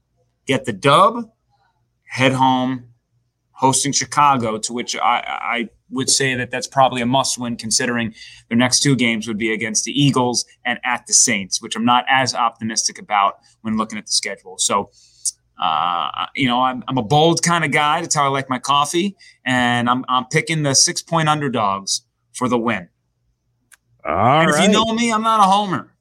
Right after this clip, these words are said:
Speaker 1: So I'm not,
Speaker 2: That is
Speaker 1: I don't pa-, I don't pander to the audience. I, this is what I believe. I truly believe it.
Speaker 2: That is absolutely one hundred percent true. I am still of the mindset where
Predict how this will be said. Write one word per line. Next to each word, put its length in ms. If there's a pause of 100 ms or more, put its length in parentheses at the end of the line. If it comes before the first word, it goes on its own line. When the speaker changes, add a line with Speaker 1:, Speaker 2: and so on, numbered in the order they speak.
Speaker 1:
So 400
I'm 180
not, 380
Speaker 2:
That 160
is 100
Speaker 1:
I 100
don't 160
pa-, 180
I 100
don't 180
pander 320
to 100
the 140
audience. 420
I, 80
this 220
is 80
what 160
I 80
believe. 400
I 60
truly 300
believe 280
it. 100 (1040)
Speaker 2:
That 200
is 180
absolutely 560
one 220
hundred 280
percent 380
true. 380
I 280
am 240
still 480
of 120
the 80
mindset 600
where 300